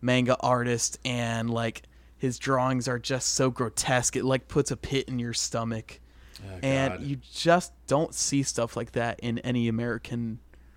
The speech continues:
Speaker 1: media. I
Speaker 2: Yeah,
Speaker 1: mean, we're
Speaker 2: somehow
Speaker 1: getting
Speaker 2: that
Speaker 1: better
Speaker 2: didn't
Speaker 1: about
Speaker 2: make it
Speaker 1: it.
Speaker 2: over here. Like, even that type of, you know, that anime or that manga, like, doesn't seem like it's nearly as popular as it should be here.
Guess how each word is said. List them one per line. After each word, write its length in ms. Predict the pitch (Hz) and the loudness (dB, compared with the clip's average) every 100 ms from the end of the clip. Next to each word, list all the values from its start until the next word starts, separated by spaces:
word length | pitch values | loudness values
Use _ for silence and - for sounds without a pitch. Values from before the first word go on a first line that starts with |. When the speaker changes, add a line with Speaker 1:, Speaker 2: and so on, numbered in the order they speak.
| - - - - - | -20 -20 -20 -20 -10
Speaker 1:
media. 640 | 117 123 127 113 113 117 - | -4 0 2 2 -2 -4 0
I 40 | 147 | 4
Speaker 2:
Yeah, 80 | |
Speaker 1:
mean, 40 | - | 6
we're 40 | |
Speaker 2:
somehow 140 | 180 185 | 6 6
Speaker 1:
getting 120 | 240 - | 6 8
Speaker 2:
that 80 | |
Speaker 1:
better 120 | 190 151 | 10 8
Speaker 2:
didn't 140 | 127 | 6
Speaker 1:
about 100 | 113 | 2
Speaker 2:
make 100 | - | 2
it 80 | 107 | 0
Speaker 1:
it. 20 | |
Speaker 2:
over 200 | 98 92 | 0 -4
here. 300 | 90 85 82 - - - - - - - - - - 139 | -8 -10 -12 -16 -20 -18 -16 -16 -16 -20 -20 -20 -10 -2
Like, 240 | 131 - | -2 0
even 180 | 151 165 | 0 4
that 160 | 160 151 | 4 4
type 200 | 147 143 | 2 4
of, 220 | 127 - - | 0 -2 -10
you 100 | 120 | -4
know, 140 | 120 110 | -2 0
that 160 | 113 | 0
anime 240 | 110 113 120 | 0 0 2
or 100 | 110 | 2
that 160 | 101 92 | 2 -2
manga, 400 | 92 120 104 95 | -2 -2 -2 -2
like, 220 | 95 90 | -4 -4
doesn't 280 | 101 104 120 | -6 -4 -2
seem 340 | - 131 123 | -2 -2 -2
like 320 | 110 101 - - | -2 -2 -4 -10
it's 340 | 107 - - - | -6 -4 -6 -6
nearly 260 | 98 107 107 | -4 -2 -2
as 80 | 95 | -2
popular 320 | 107 98 95 | -2 -2 -4
as 80 | 87 | -6
it 60 | |
should 200 | 85 101 | -6 -8
be 140 | - 76 | -8 -10
here. 240 | 80 69 | -10 -12